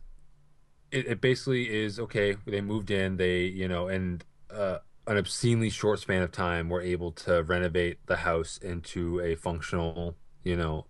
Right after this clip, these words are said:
high security asylum. You know, uh,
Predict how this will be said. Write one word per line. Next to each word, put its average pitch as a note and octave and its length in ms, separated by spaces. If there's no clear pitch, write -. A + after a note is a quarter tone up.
high F#2 280
security E2+ 640
asylum. D2+ 580
You D#2 80
know, D2 240
uh, A#2 100